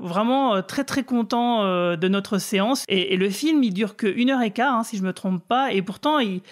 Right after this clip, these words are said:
il paraît durer plus longtemps. Euh, il y a comme une distorsion aussi. Bah, moi, j'ai trouvé parce que,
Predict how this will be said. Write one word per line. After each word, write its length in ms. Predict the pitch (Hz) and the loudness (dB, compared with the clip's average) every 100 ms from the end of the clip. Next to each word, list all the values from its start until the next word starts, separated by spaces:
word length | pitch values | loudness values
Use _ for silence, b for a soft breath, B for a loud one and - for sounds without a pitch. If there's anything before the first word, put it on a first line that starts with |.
| B B B | B B B
il 100 | 214 | -2
paraît 360 | 240 277 320 269 | 0 0 2 2
durer 320 | 202 233 277 | 0 0 0
plus 200 | - 294 | 0 0
longtemps. 520 | 285 262 247 254 233 | 2 2 0 2 2
Euh, 220 | 190 180 | 2 0
il 40 | 180 | 0
y 40 | |
a 80 | 180 | -2
comme 140 | 247 | 0
une 100 | 233 | 0
distorsion 480 | 190 208 - 196 233 | -2 -4 -10 -10 -8
aussi. 180 | 196 247 | -6 -4
Bah, 160 | 254 180 | -4 -2
moi, 100 | 202 | -4
j'ai 120 | 202 | -4
trouvé 180 | - 254 | -4 -4
parce 180 | 233 | -4
que, 220 | - 185 | -4 -6